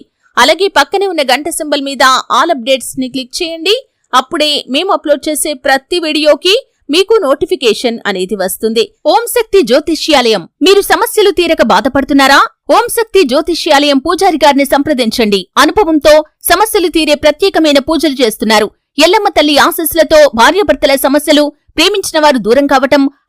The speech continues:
అనుకున్న పనులు కాకపోవటం, డబ్బు సమస్యలు, వ్యాపారంలో నష్టం రావటం, నమ్మిన వారు దూరం కావటం, కుటుంబ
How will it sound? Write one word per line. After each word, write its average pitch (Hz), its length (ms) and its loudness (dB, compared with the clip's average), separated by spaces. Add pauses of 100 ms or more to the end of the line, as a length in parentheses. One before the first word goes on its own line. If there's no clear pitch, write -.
అనుకున్న 427 380 0
పనులు 285 300 2
కాకపోవటం, 269 500 2 (180)
డబ్బు 247 180 0 (100)
సమస్యలు, 277 420 0 (320)
వ్యాపారంలో 381 560 2
నష్టం 269 340 0
రావటం, 262 280 2 (160)
నమ్మిన 349 320 0
వారు 302 220 2
దూరం 254 280 2
కావటం, 262 280 0 (320)
కుటుంబ 392 220 0